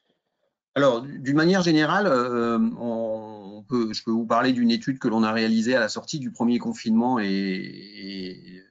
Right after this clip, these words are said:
du mois, du mois de, du mois d'avril, enfin la sortie du, du, du onze mai pour regarder un peu ce qui, ce qui se passait. Et on a vu, euh, euh, une, une de, de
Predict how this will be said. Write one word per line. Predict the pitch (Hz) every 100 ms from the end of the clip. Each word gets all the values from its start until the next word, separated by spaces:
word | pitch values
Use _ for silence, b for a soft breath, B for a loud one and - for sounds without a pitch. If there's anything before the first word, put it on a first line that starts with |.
| _
du | 98
mois, | 98 95
du | 90 92
mois | 98 95
de, | 87 87 85
du | _
mois | - 92
d'avril, | 92 107 95
enfin | - 90 87 - _ _ _
la | 92
sortie | - - - 107
du, | 101 98
du, | 90 92 90 87
du | 87 98
onze | 98 101 101
mai | 113 139
pour | 131 185
regarder | 202 202 208
un | 214
peu | 196 202
ce |
qui, | - 185 185 95
ce | -
qui | -
se | -
passait. | 101 - 143
Et | 113
on | 101
a | 101
vu, | 101 123 127
euh, | 104 95 _ B B _ -
euh, | 101 101 104 104
une, | 104 101 - 101
une | 95
de, | 107
de | 104